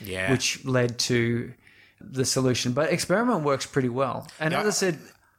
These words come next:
Speaker 2: his previous movies, old Blomkamp, he have, have also been sort of examinations of different types of
Speaker 1: Yeah.
Speaker 2: empathy. And this is yet another one.
Speaker 1: And I think I disagree with you saying hope, like,
Speaker 2: Mm.
Speaker 1: from my point of view, because it's not a very hopeful world.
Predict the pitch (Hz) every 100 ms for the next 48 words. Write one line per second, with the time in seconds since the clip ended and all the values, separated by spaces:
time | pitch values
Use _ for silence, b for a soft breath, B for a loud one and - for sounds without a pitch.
0 | _ - 151 147 - 180 202 202 - 139
1 | 160 160 131 147 143 143 135 127 B B
2 | B B B - 139 143 143 147 143 127
3 | - 143 180 - 156 127 117 - 156 135
4 | 110 - 139 123 143 135 127 120 123 107
5 | 113 - 117 120 117 101 92 165 139 -
6 | 104 - 135 127 135 139 120 131 120 127
7 | 135 113 107 107 _ b b 135 143 139
8 | 190 185 - - 131 135 135 127 131 120
9 | 120 113 104 110 - 104 104 107 101 135
10 | - - 107 104 101 113 104 110 110 113
11 | 104 101 101 98 98 110 98 - - -
12 | - - - 120 117 120 113 - 123 107
13 | 104 98 117 104 - 101 92 90 87 95